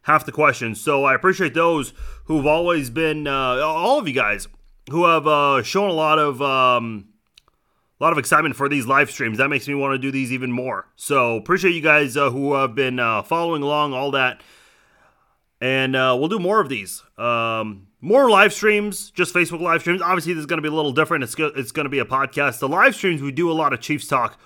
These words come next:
We'll do a little bit of that, um, or I should say mainly Chiefs talk on just a regular Facebook live streams. But we'll do, um, we'll do more of those later. Today, we'll talk a little bit of Chiefs. Uh,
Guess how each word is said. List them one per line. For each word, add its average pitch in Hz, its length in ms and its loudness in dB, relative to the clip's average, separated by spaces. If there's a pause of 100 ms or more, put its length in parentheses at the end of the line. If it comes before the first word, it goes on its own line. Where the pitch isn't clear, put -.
We'll 254 80 -2
do 349 100 6
a 320 80 4
little 262 200 4
bit 208 100 4
of 175 80 4
that, 165 240 2
um, 143 560 2 (540)
or 131 100 2
I 131 160 4
should - 140 -6
say 113 160 -4 (120)
mainly 135 360 0
Chiefs - 240 -14
talk 104 320 -6 (420)
on 117 160 -2
just 120 160 -2
a 117 60 -4
regular 127 400 0
Facebook 135 400 -6
live 107 240 -2
streams. 104 440 -6 (840)
But 165 200 2
we'll 190 140 2
do, 247 260 -2
um, 127 680 2 (560)
we'll 196 80 -4
do 226 80 -4
more 196 180 4
of 156 60 0
those 135 220 0
later. 113 340 0
Today, 220 300 2
we'll 208 120 2
talk 180 320 -4
a 143 60 -2
little 123 200 -2
bit 104 100 -8
of 98 80 -8
Chiefs. - 400 -16 (600)
Uh, 135 560 0